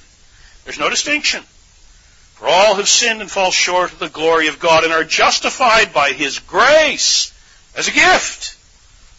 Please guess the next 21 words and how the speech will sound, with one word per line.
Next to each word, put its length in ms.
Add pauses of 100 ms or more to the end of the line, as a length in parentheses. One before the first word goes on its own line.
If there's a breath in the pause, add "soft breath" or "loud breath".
(140)
through 180
the 80
redemption 540
that 120
is 140
in 140
Christ 480
Jesus." 760 (680 soft breath)
A 60
righteousness 1080 (360 soft breath)
from 400
God. 460 (320 soft breath)
Notice 340
again 280
verse 180
twenty-four, 580
"Justified 760
freely 640 (920 soft breath)
as 140
a 60
gift 600